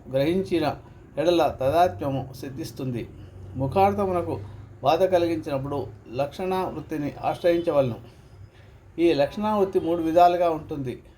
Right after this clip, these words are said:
అందులో ఇచ్చట భాగలక్షణమును గ్రహించవలను, అనగా కొంత పదము విడిచి కొంత పదము స్వీకరించుట భాగలక్షణం అనబడుతుంది. తత్వమసి యందు సర్వజ్ఞత్వ కించిత్ కించిజ్ఞత్వములను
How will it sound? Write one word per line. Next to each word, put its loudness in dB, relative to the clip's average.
అందులో 4
ఇచ్చట -8
భాగలక్షణమును -6
గ్రహించవలను, 2
అనగా 4
కొంత -6
పదము 0
విడిచి -2
కొంత -6
పదము -2
స్వీకరించుట -2
భాగలక్షణం -2
అనబడుతుంది. 0
తత్వమసి -2
యందు -2
సర్వజ్ఞత్వ 0
కించిత్ -6
కించిజ్ఞత్వములను 0